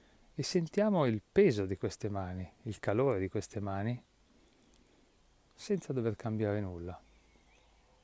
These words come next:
Spostiamo poi l'attenzione sul nostro bacino e l'appoggio che il nostro corpo ha sulla sedia.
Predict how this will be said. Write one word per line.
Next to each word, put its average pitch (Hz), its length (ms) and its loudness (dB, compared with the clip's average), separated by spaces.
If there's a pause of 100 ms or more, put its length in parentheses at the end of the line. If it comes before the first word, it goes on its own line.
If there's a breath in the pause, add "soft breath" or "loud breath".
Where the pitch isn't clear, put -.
(3000 soft breath)
Spostiamo 190 600 -4
poi 117 180 2
l'attenzione 127 640 -2
sul 107 440 -2
nostro 104 560 -6 (1500 soft breath)
bacino 117 680 -2
e 120 80 -2
l'appoggio 110 640 0
che 98 340 -4 (1040 soft breath)
il 120 80 -6
nostro 113 320 -2
corpo 127 400 2
ha 107 100 -6
sulla 107 240 -4
sedia. 98 560 -2